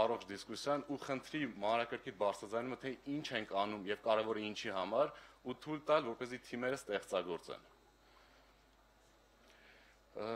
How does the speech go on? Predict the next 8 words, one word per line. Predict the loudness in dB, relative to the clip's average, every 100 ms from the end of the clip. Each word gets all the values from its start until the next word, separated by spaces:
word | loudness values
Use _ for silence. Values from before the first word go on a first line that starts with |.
| -4
կուզենայի | -4 2 6 6 8 8
նաև, | 6 4 -4
ը, | -4 -4 -8 -18 -18 -18 -14 -4 -2
ներկայացնել | 4 6 6 4 -6
ստրուկտուրան, | -6 -4 -6 -6 0 2 4 2
այսինքն, | 0 -4 -2 0 -2
ը, | -2 -2 -4 0
կան | 0 2